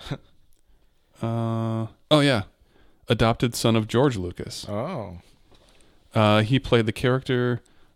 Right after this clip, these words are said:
Speaker 1: Jetster. Um, oh. Okay. Which character did he play? Uh, that's weird. I guess it
Speaker 2: Zet
Speaker 1: doesn't really
Speaker 2: Jukasa. I don't know what that
Speaker 1: Yeah.
Speaker 2: means.
Speaker 1: Who was that?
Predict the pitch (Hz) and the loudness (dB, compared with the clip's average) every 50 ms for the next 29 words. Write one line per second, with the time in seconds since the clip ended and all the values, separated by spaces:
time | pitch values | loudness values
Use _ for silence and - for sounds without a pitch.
0 | _ - 110 120 123 131 - - - - 104 95 95 95 101 107 - _ _ _ | _ -6 0 2 2 2 2 0 -2 0 2 2 2 2 -2 -4 -8 _ _ _
1 | _ _ _ _ _ _ _ _ - - 110 101 101 98 98 98 98 98 95 95 | _ _ _ _ _ _ _ _ -6 -4 -2 -2 -2 -2 -2 -2 -4 -4 -4 -4
2 | 95 95 95 98 98 - - - _ _ _ _ _ _ _ _ _ _ _ _ | -4 -4 -4 -6 -8 -10 -14 -20 _ _ _ _ _ _ _ _ _ _ _ _
3 | _ _ _ _ _ _ _ _ _ _ _ _ _ _ _ _ _ _ _ _ | _ _ _ _ _ _ _ _ _ _ _ _ _ _ _ _ _ _ _ _
4 | _ _ _ _ _ - 117 120 92 - - - _ _ _ - _ _ _ _ | _ _ _ _ _ -4 -4 -4 -4 -6 -10 -18 _ _ _ -20 _ _ _ _
5 | _ _ _ _ _ - _ _ _ _ _ _ _ _ _ _ _ _ _ _ | _ _ _ _ _ -20 _ _ _ _ _ _ _ _ _ _ _ _ _ _
6 | _ _ _ _ _ _ _ _ _ - 113 107 - 113 101 110 117 110 - - | _ _ _ _ _ _ _ _ _ -4 -4 -2 -2 0 0 0 0 -2 -4 -6
7 | 123 135 - - - 143 - - 143 147 143 - - 104 - 90 90 - - - | -8 -8 -4 -4 -4 -2 -2 -2 -4 -4 -4 -2 -4 -4 -4 -4 -8 -12 -18 -20
8 | - - - - _ _ _ _ _ _ _ _ - - - - _ _ _ _ | -20 -20 -20 -20 _ _ _ _ _ _ _ _ -20 -20 -20 -20 _ _ _ _
9 | _ - - - _ _ _ _ _ _ _ _ _ _ _ _ _ _ _ _ | _ -20 -20 -20 _ _ _ _ _ _ _ _ _ _ _ _ _ _ _ _
10 | _ _ _ _ _ _ _ _ _ _ _ - 95 98 98 101 98 - 107 101 | _ _ _ _ _ _ _ _ _ _ _ -8 -6 -4 -4 -4 -6 -4 -2 0
11 | 98 95 95 101 - - 107 104 110 107 - - 139 147 104 104 104 101 98 98 | 2 2 0 -2 -2 -4 -2 0 0 0 2 2 2 2 2 2 0 0 2 2
12 | 98 98 107 113 113 - - - - - - - - _ _ _ _ _ _ _ | 0 0 -2 -4 -6 -6 -8 -10 -10 -12 -16 -20 -20 _ _ _ _ _ _ _
13 | _ _ _ _ _ _ _ _ _ _ _ _ _ - 107 104 - - 104 110 | _ _ _ _ _ _ _ _ _ _ _ _ _ -16 -14 -14 -14 -10 -6 -4
14 | 123 135 131 117 101 92 90 92 92 87 90 - - - - - - 139 131 117 | -2 0 2 2 0 0 -2 -6 -8 -14 -16 -16 -16 -16 -16 -6 -2 0 0 0
15 | 98 101 117 127 95 - | 2 2 0 0 0 -4